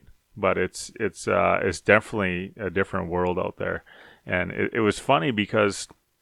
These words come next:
that really relates to some thoughts I was having throughout this podcast when we were talking to Adam too, and he got started kinda in the adventure world when he was,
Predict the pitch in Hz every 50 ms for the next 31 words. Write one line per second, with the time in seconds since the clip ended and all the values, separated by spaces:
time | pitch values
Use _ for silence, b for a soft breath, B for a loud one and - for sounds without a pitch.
0 | _ _ _ _ - 107 110 131 135 131 135 135 127 117 107 104 101 101 104 107
1 | 107 - - - - - - - - - 101 95 - - 98 - - 95 95 98
2 | - - 101 95 92 92 92 95 95 92 - - - 98 92 90 - - 90 -
3 | - - 87 90 92 104 - - 98 92 87 87 85 - - - - _ b b
4 | b b b b b b - 101 92 92 92 90 85 - 101 92 90 90 - 92
5 | 87 87 82 85 87 90 90 85 85 - - 101 98 95 90 85 85 87 90 -
6 | - 98 104 101 101 90 87 - - - 101 90 92 95 95 92 90 85 - _
7 | _ _ _ - - 107 98 95 92 92 92 - - 110 107 98 95 95 95 95
8 | 92 92 95 - 98 90 85 80 92 90 92 - - 123 107 95 87 90 90 87
9 | 85 82 90 90 87 90 92 90 90 87 80 - - -